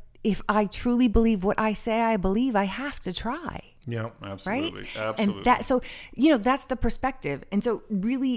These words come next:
Speaker 1: it's like, that's all that is, people. It's not 'cause, you know, Christians like to be pushy. It's
Speaker 2: Yeah.
Speaker 1: because we believe what we say we believe. And if we do, we have to try.
Speaker 2: And, and you think about our world's reality of love, right? I fell in love, and all of a sudden, it's almost like magic.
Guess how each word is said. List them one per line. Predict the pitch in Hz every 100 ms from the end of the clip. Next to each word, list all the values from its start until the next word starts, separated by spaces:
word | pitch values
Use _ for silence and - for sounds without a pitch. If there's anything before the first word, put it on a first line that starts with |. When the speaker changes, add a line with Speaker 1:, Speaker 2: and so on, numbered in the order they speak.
| -
Speaker 1:
it's | 196
like, | 214 208 - -
that's | 196 226 -
all | - 269
that | 240 240
is, | 240 -
people. | 180 170 175
It's | - 190
not | 233 240
'cause, | - 262 208
you | - 240
know, | 220
Christians | 226 220 254 226
like | 220 220
to | 220
be | 240
pushy. | - 254 262 - 208 202 202 202 208 - - - -
It's | 214 110
Speaker 2:
Yeah. |
Speaker 1:
because | 254 247 196
we | 262
believe | 254 254 277 233
what | 214 -
we | 233
say | - - 226 330
we | 339 233 185
believe. | 165 156 151 165
And | 254
if | 254
we | 269 240
do, | 285 285
we | 277
have | 247 294 339 -
to | 208
try. | - 147 - - - - - -
Speaker 2:
And, | 120 131
and | 117 117
you | 117
think | 143 139
about | 131 110 104
our | 104 104
world's | 95 104 101 107 117 98
reality | 98 98 98 107 101
of | 90
love, | 90 95 107 82 - - -
right? | 92 92 - - - - - - 104
I | 104
fell | 98 113 110
in | 104 101
love, | 131 113 98
and | 95
all | 95 101
of |
a | 95
sudden, | - 98 95
it's | 87
almost | - 104 135 135 95
like | 90
magic. | 90 90 90 - -